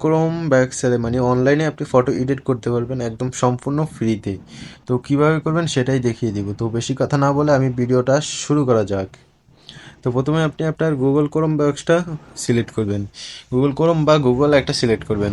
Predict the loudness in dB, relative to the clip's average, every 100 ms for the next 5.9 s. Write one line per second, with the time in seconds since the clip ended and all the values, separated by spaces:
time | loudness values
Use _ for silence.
0 | -2 -2 2 2 4 2 2 0 0 2
1 | 2 0 -4 -4 -2 -2 -4 -4 0 2
2 | 2 0 0 -2 -4 -14 -20 -20 _ _
3 | _ _ _ -20 -20 _ _ _ _ _
4 | -8 -4 0 4 4 6 4 4 6 6
5 | 6 4 2 2 0 0 2 2 2